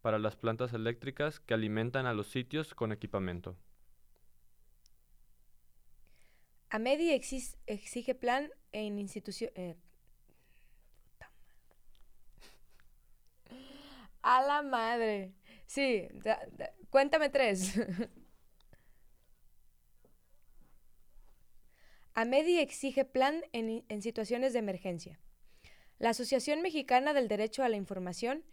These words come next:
Speaker 2: le pidió al Instituto Federal de Telecomunicaciones que tenga un plan para situaciones de emergencia para los servicios de telecomunicaciones,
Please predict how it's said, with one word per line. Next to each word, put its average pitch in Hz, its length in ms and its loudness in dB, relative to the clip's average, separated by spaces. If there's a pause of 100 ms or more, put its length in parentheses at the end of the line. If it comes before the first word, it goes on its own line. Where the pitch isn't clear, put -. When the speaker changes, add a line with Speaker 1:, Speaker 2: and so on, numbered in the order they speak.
(320)
Speaker 2:
le 240 120 6
pidió 262 280 2
al 349 100 6
Instituto 269 480 -2
Federal 226 400 2
de 262 80 6
Telecomunicaciones 202 1160 -4 (260)
que 240 140 0
tenga 330 320 4
un 330 160 -2
plan 277 280 4
para 254 200 2
situaciones 233 560 -2
de 254 40 4
emergencia 240 640 0
para 220 160 4
los 196 160 -2
servicios 214 420 -2
de 220 80 -2
telecomunicaciones, 180 1200 -4